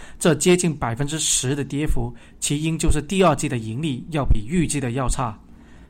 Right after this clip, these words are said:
麦当劳餐厅全球营业额都有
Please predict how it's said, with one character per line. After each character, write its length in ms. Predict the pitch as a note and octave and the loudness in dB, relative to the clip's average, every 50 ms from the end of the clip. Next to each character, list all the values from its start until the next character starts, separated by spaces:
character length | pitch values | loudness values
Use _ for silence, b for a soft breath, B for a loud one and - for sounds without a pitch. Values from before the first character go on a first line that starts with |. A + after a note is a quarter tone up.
| B - | B -2
麦 220 | E3+ E3 F#3 F#3 F3 | 2 4 6 6 6
当 140 | F3+ E3+ E3 | 4 2 2
劳 180 | C#3 C3+ C#3 | 2 4 2
餐 260 | - - - F3+ F#3 | 2 4 2 2 2
厅 220 | F#3 F3+ F3 F3+ F3+ | 2 2 0 0 0
全 380 | - - - C#3+ C3+ D3+ F3+ | 2 4 4 4 4 2 2
球 260 | F#3+ F#3+ - D3+ E3 F3+ | 4 4 4 4 4 2
营 260 | F3 D3 C3+ C#3+ E3+ | 0 0 0 0 2
业 160 | F#3 F#3 D3+ | 4 4 2
额 240 | C#3 B2+ A#2+ C3 E3 - - - - | 2 0 -4 -6 -6 -10 -14 -4 0
都 200 | G3+ G3+ G#3+ A3 | 2 4 4 6
有 140 | F#3 C#3 | 4 6